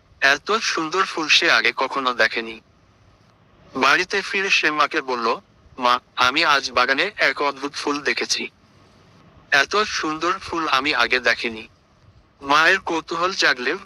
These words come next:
তিনি বললেন, "সেখানে তো কেউ যায় না। তুই কেন গেলি?" রিনা মাথা নিচু করে বলল,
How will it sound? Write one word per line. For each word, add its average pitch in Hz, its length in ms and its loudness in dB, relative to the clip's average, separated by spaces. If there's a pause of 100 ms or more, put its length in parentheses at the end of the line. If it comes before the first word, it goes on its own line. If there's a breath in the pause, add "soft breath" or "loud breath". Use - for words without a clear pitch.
তিনি 156 240 -2
বললেন, 123 420 -2 (280)
"সেখানে 160 500 2
তো 165 180 -4
কেউ 127 240 -2
যায় 110 280 2
না। 104 160 -6 (600)
তুই 175 200 0
কেন 170 320 2
গেলি?" 117 340 -2 (540)
রিনা 165 340 2
মাথা 170 340 2
নিচু 160 320 -4
করে 135 280 0
বলল, 123 360 -2